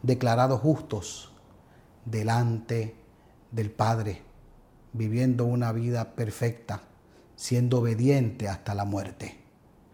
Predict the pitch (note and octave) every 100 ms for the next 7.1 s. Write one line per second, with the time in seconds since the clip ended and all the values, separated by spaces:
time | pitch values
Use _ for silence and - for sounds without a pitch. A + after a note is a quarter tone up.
0 | - - - A2 - A2 G#2+ B2 C3+ A#2+
1 | A#2+ C3 C3 B2 G#2+ A2+ - A2 G#2 -
2 | B2 G2+ F#2 - _ - - - - -
3 | - - _ C#3 A#2 A#2 G#2+ A#2+ A2 G#2+
4 | G#2 - G2+ F#2 G2 F#2 G2+ A2 A2 A2
5 | G#2+ - B2+ B2+ A#2 - - - - -
6 | A#2+ C3 C3 C3 - C#3+ - G#2+ F2 -
7 | -